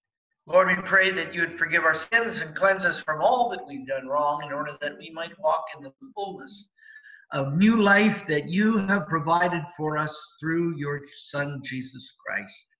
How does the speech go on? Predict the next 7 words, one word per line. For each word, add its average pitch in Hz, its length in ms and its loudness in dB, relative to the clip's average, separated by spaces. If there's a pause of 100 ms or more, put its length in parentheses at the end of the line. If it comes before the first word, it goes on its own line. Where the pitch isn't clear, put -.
(920)
Through 143 220 -6
Christ 196 360 2
our 175 200 6
Lord, 190 280 4
we 175 140 0
ask 156 460 0
it. 117 240 -12